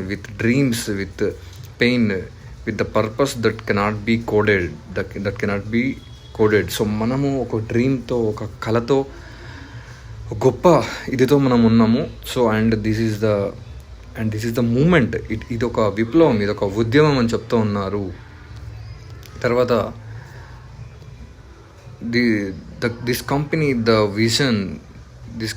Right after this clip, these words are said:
company, this vision, this is not about to replacing the old world. It is about to restoring your place in it. So ఈ,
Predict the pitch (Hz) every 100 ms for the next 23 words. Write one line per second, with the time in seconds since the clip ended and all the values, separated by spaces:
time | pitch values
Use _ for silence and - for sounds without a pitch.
0 | 117 113 123 135 139 117 107 104 110 110
1 | 113 131 139 - - 110 113 110 110 117
2 | 123 110 117 123 - 135 117 113 113 120
3 | 117 120 117 113 95 - - - - 117
4 | 131 143 135 107 113 101 85 104 113 107
5 | 98 110 120 - 127 113 113 117 123 117
6 | 117 104 101 101 - - - - - 127
7 | 143 127 110 98 - - - - - 123
8 | 120 120